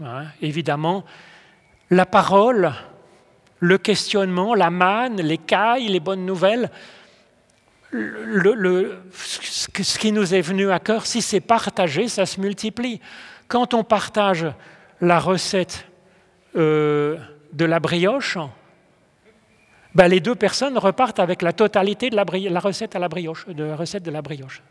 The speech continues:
Et l'évangile, c'est pareil. Quand on partage une bonne blague,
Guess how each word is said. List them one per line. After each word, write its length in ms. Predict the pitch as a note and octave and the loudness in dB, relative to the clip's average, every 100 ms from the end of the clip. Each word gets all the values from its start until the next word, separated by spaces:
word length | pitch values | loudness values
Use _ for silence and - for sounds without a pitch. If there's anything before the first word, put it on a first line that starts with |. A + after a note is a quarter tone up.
| - | -4
Et 100 | F#3+ | 2
l'évangile, 520 | F#3+ F3+ F3+ E3 A3+ | 4 2 -2 -4 -4
c'est 160 | - G3 | -4 -4
pareil. 380 | F#3+ F3+ E3+ | -4 -2 -4
Quand 220 | - E3+ F#3 | -4 -6 -6
on 60 | |
partage 480 | F3 F#3 - G3 D#3+ | 0 0 2 2 2
une 100 | F3+ | -2
bonne 220 | D#3 G3 | 0 2
blague, 440 | F#3 G3 C4 G3 | 2 2 2 0